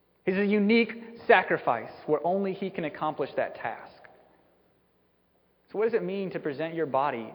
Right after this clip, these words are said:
as a living sacrifice to God? As worship.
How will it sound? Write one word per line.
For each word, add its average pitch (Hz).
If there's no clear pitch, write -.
as 131
a 131
living 151
sacrifice 113
to 135
God? 107
As 127
worship. 120